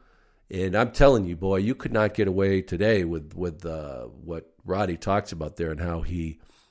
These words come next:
berates women and Cyndi Lauper in particular. So that, uh, it was interesting.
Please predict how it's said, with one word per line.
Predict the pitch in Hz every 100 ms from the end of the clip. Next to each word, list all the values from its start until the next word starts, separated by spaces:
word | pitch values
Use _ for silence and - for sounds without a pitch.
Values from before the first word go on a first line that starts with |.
| _ _ - 92
berates | 92 92 110 101 -
women | 80 104 107 104 101 98
and | 92 92 90
Cyndi | - 104 95
Lauper | 92 87 - 87 76
in | 80
particular. | 85 - 160 165 156 160 156 _ _ _ _ _ _
So | - - 113 107 104 101 98
that, | 85 101 117 - -
uh, | 113 107 104 98
it | 101 98 92
was | 101 98
interesting. | 104 110 107 117 117